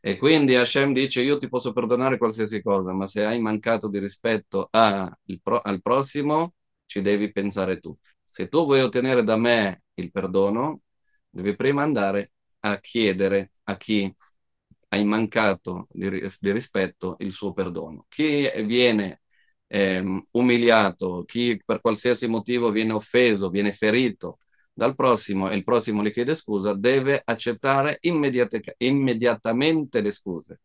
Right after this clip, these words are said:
E non deve essere, come dice la Halakha, akhzari, non deve essere crudele nel non, eh, ehm, accettare le scuse, eh, del prossimo.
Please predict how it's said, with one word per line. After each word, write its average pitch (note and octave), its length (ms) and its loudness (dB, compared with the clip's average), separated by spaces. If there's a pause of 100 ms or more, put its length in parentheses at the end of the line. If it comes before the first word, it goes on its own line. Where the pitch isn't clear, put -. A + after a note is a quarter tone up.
(520)
E - 100 -2
non A2+ 160 0
deve C#3 240 4
essere, C#3+ 580 2 (580)
come G#2+ 240 -2
dice B2 280 0
la A2 100 0
Halakha, G#2 420 -4
akhzari, A2 760 0
non G#2 160 -2
deve A#2+ 260 2
essere A#2+ 460 0
crudele G#2+ 880 2 (500)
nel B2 640 4
non, C3 720 4 (540)
eh, F#2 580 0 (380)
ehm, F2 1080 -8
accettare A2+ 600 2
le A2 120 0
scuse, G#2+ 640 -2 (920)
eh, F2 600 -6
del F#2 180 -2
prossimo. - 520 -14